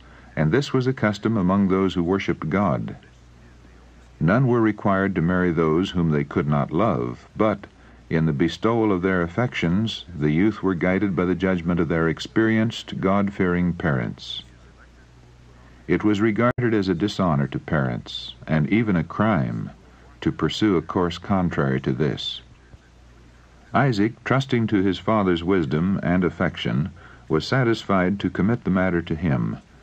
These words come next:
believing also that God himself would direct in the choice made. The patriarch's thoughts turned to his father's kindred in the land of Mesopotamia. Though not free from idolatry, they cherished the knowledge and the worship of the true God.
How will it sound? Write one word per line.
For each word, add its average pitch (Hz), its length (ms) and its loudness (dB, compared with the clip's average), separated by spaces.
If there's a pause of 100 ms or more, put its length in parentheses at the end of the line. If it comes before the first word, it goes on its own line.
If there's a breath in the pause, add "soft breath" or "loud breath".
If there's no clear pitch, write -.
(240 loud breath)
believing 98 420 2
also 92 460 0
that 78 220 -2
God 110 280 0
himself 113 600 -2
would 76 160 0
direct 78 400 -2
in 76 80 0
the 71 80 0
choice 71 420 -2
made. 62 460 -2 (960 loud breath)
The - 100 0
patriarch's 120 640 0
thoughts 76 400 -2
turned 107 400 0
to 98 60 0
his 95 340 0
father's 92 340 0
kindred 71 400 0
in 76 140 2
the 76 80 2
land 98 260 2
of 80 80 2
Mesopotamia. 98 920 0 (800 loud breath)
Though 87 200 2
not 110 240 2
free 110 260 2
from 92 240 0
idolatry, 76 720 0 (320 loud breath)
they 82 160 0
cherished 113 480 -2
the 92 80 0
knowledge 92 480 0
and 92 220 0
the 87 60 2
worship 98 380 0
of 85 120 0
the 85 80 0
true 107 260 0
God. 67 500 -2